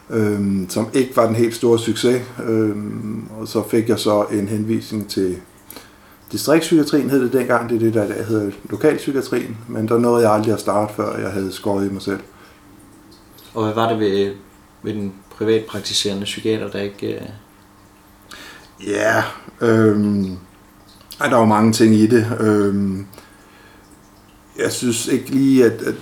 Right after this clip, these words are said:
Speaker 1: det var helt så seriøst, øh, den behandling, jeg fik. Og, øhm, jamen, faktisk så skiftede jeg medicin hver fjortende dag. Øhm, <clears throat> og hvad hedder det, øhm, jeg vidste godt på det tidspunkt, fordi min søster, hun er sygeplejerske,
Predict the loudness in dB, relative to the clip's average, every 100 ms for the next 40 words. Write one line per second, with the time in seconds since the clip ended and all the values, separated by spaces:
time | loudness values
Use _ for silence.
0 | -2 2 2 0 0 4 6 6 6 0
1 | -2 0 2 2 0 0 -2 -2 -2 -2
2 | -2 0 0 0 -2 -2 0 -2 -4 -8
3 | -12 -16 -20 -8 -4 2 2 2 -4 -2
4 | -2 -2 -4 0 2 2 0 -2 -2 0
5 | 0 0 0 0 0 -2 -2 -2 -2 -4
6 | -20 -20 -20 -20 -8 0 2 2 0 -2
7 | -4 -6 -6 0 0 0 -10 -12 -10 -2
8 | 2 2 2 2 0 0 0 0 0 -2
9 | -6 -8 -10 -20 -20 -20 -20 -20 _ _
10 | -20 -14 0 2 4 4 2 4 4 4
11 | -2 0 0 2 2 2 4 0 0 -2
12 | -2 0 -2 0 0 0 -4